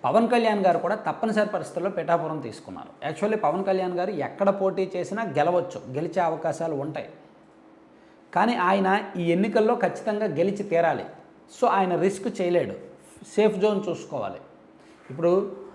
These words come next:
ఆ, లోకేష్ గారంటే రిస్క్ చేశాడంటే ఒక అర్థం ఉంది. ఎందుకంటే ఆయన ఓడిపోయినప్పటికీ అదే నియోజకవర్గాన్ని అంటిపెట్టుకుని ఉన్నారు. ఆ నియోజకవర్గం నుంచి బయటకు వెళ్ళాల.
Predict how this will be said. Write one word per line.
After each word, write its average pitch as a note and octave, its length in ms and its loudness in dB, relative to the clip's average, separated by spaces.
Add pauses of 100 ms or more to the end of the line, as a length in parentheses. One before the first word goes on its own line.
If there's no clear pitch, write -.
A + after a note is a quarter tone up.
(140)
ఆ, G#2 520 -8 (120)
లోకేష్ G#3 460 4
గారంటే G#3+ 680 2 (260)
రిస్క్ F#3 560 0
చేశాడంటే G3 480 2
ఒక F#3 180 4
అర్థం E3 280 0
ఉంది. A#2 220 -6 (220)
ఎందుకంటే F#3 400 2
ఆయన F3 480 4
ఓడిపోయినప్పటికీ G3 880 4
అదే F3+ 320 2
నియోజకవర్గాన్ని F#3 720 0
అంటిపెట్టుకుని D#3+ 500 -4
ఉన్నారు. B2+ 460 -8 (340)
ఆ D3 80 2
నియోజకవర్గం F#3 580 6
నుంచి F3 160 -4
బయటకు D#3+ 340 2
వెళ్ళాల. D3+ 360 2